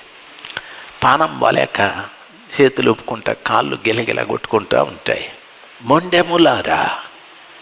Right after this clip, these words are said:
మీ మీద తలలు ఉండేటట్టు చూసుకోండి. మీ మీద తలలు ఉండాలంటే ఎవరి గురించి ఎక్కడ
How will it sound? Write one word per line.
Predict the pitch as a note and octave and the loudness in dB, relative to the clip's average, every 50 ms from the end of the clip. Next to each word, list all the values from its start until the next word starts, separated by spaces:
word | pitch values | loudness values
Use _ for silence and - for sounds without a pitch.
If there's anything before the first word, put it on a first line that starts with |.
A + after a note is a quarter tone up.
| - - - - - | -20 -20 -20 -18 -6
మీ | G#2+ A2+ A#2+ | -4 -2 -2
మీద | A#2+ A2 G#2+ G#2 G2 | 0 0 0 0 0
తలలు | F#2+ F#2 - - - A2 G#2+ G#2+ A#2+ A#2 - G#2 | 0 -2 -4 -2 -2 0 2 4 4 2 2 -2
ఉండేటట్టు | F#2 G#2 F#2+ F#2+ G2 G2+ - - F#2+ F#2 - - D3 - - - | -6 -6 -2 0 0 -2 0 -4 -6 -6 -6 -6 0 0 0 2
చూసుకోండి. | - - - - - F#2+ - - - - - - - - - - - - - - - - - - - - - - - - - - - - A#2 | 2 0 -2 0 0 -2 -2 -2 -6 -10 -10 -10 -12 -16 -20 -20 -20 -20 -20 -20 -20 -20 -20 -20 -20 -20 -20 -20 -20 -20 -20 -20 -12 -2 2
మీ | A#2+ D3 | 2 2
మీద | E3 F#3 G#3 G#3+ - F3 - - - - | 4 4 2 4 4 2 0 -2 -4 -2
తలలు | C#3 C#3+ E3+ F3 D#3+ E3 E3 C#3+ | 0 2 2 2 2 2 0 -2
ఉండాలంటే | A#2+ A#2 A2+ A2 A2 G2+ - G2 G2+ G2+ - - G#1 G1+ G1+ - - - - - - - - - - - - - - - - - - - | -2 0 2 2 2 2 0 -4 -6 -6 -2 -2 0 0 0 -2 -6 -10 -12 -16 -20 -20 -20 -20 -20 -20 -20 -20 -20 -20 -20 -20 -10 -4
ఎవరి | A2+ A2+ A#2 A#2+ C3 B2+ B2 B2 B2+ | 0 2 2 4 6 6 6 6 4
గురించి | A#2 A#2 A2 A#2+ A#2 A2+ A2+ - - A#2 A#2+ A#2+ A2+ - - - - A2 | 2 0 0 0 0 0 -2 -4 -4 -2 -4 -4 -6 -8 -14 -10 -2 0
ఎక్కడ | A2+ A2 - - - A2+ G#2 A2 A2+ G#2+ G2+ - | 2 2 2 0 -2 -2 0 2 2 0 0 -2